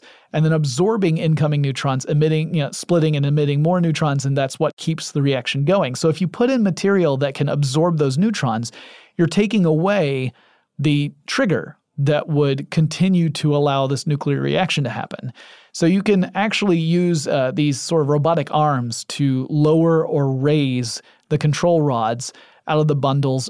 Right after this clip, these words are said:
of uranium-two thirty-five. And by, uh, by putting them into the bundles, you absorb more of those neutrons, so you can reduce the rate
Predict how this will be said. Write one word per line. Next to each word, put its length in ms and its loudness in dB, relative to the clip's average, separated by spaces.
of 200 -2
uranium-two 1120 -2
thirty-five. 640 -2
And 420 0
by, 640 0
uh, 240 -2
by 220 -2
putting 340 2
them 300 2
into 300 2
the 100 2
bundles, 720 -2
you 140 4
absorb 400 2
more 180 2
of 80 0
those 180 0
neutrons, 640 -2
so 120 0
you 180 0
can 160 0
reduce 560 0
the 120 0
rate 420 -2